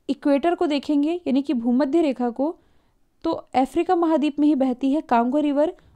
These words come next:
जो कि भूमध्य रेखा को दो बार काटती है, जबकि अफ्रीका महाद्वीप में ही बहती है लिम्पोपो रिवर,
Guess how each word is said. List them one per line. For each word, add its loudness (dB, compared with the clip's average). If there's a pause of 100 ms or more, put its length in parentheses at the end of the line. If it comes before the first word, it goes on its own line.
(100)
जो 0
कि 0
भूमध्य 0
रेखा 0
को -4
दो 0
बार 2
काटती -2
है, -2 (440)
जबकि 0 (760)
अफ्रीका 0
महाद्वीप 0
में 2
ही 4
बहती -2
है 0
लिम्पोपो 0
रिवर, -2